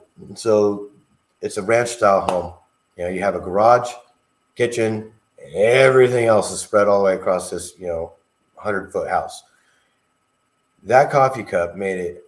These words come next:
over a hundred feet down a hallway, into the master bedroom, into the master bathroom, sitting on the counter, still piping hot. And it was just poured.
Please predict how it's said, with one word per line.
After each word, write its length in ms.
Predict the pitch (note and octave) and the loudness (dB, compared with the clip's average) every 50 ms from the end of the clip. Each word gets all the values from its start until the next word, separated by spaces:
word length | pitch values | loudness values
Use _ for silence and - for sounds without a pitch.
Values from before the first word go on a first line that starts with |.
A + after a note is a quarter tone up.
| _ _ - | _ _ -2
over 360 | B2+ C#3+ E3 D#3 - D3+ D3 | 2 2 2 2 0 0 -2
a 60 | C3+ | -2
hundred 340 | B2+ C#3 C#3 C3+ B2 A2 G#2 | 0 -2 -6 -6 -6 -12 -14
feet 480 | - - A#2+ G#2 F2 F2+ - - - _ _ _ _ _ _ _ | -14 -10 -10 -10 -10 -12 -16 -20 -20 _ _ _ _ _ _ _
down 240 | G2+ G#2+ B2 D#3+ | 0 0 2 2
a 60 | E3+ C#3+ | 0 0
hallway, 500 | C#3 C#3 A2+ G2 F#2+ F2 F2 G2 A2 - _ _ _ _ _ _ _ - | 2 2 2 2 0 -4 -6 -8 -12 -16 _ _ _ _ _ _ _ -6
into 220 | B2+ C#3 C#3 D3 | -6 -4 -4 -6
the 80 | C#3 C3 | -6 -4
master 400 | B2 B2 B2 B2+ B2+ - - A2+ | 0 0 0 0 0 -4 -10 -6
bedroom, 440 | G#2 F#2+ F2 F2+ F2 E2+ E2+ - - - | -4 -4 -4 -4 -8 -10 -10 -12 -10 -6
into 300 | B2+ D#3+ F3 D#3+ F3 D#3+ | -4 -4 -4 -4 -6 -6
the 120 | D3 C#3+ | -6 -4
master 380 | C#3 C#3 C#3 C3+ C3+ - C3 A2 | -4 -2 -4 -4 -6 -8 -12 -10
bathroom, 640 | G#2 A#2+ A#2+ B2 A#2+ A#2+ - G#2 F#2+ F#2 F#2 - _ _ | -2 2 2 4 2 2 -4 -10 -10 -12 -14 -18 _ _
sitting 420 | - - - B2+ A2 G#2 G2 G2 | -16 -10 -6 -6 -4 -4 -4 -6
on 80 | G2 F#2 | -8 -10
the 80 | F2+ | -10
counter, 340 | - - F2+ E2+ E2 E2 E2+ _ _ _ _ _ _ _ _ _ _ _ _ _ | -12 -10 -12 -12 -12 -14 -20 _ _ _ _ _ _ _ _ _ _ _ _ _
still 260 | _ - - G2+ G2 | _ -16 -8 -8 -8
piping 340 | F#2+ G2 G2+ G2 - G#2+ G2+ | -6 -4 -4 -4 -4 -6 -8
hot. 320 | F2+ F2+ E2+ E2 - - _ _ _ _ _ _ _ _ _ _ _ _ _ _ - | -8 -8 -8 -8 -12 -16 _ _ _ _ _ _ _ _ _ _ _ _ _ _ -10
And 140 | F#2+ F#2 | -6 -6
it 80 | F2+ F2 | -6 -6
was 140 | F2 F2 F2 | -8 -10 -10
just 260 | - F#2 F2 - _ | -10 -12 -12 -12 _
poured. 260 | - F#2 F2 E2 E2+ | -8 -8 -8 -8 -10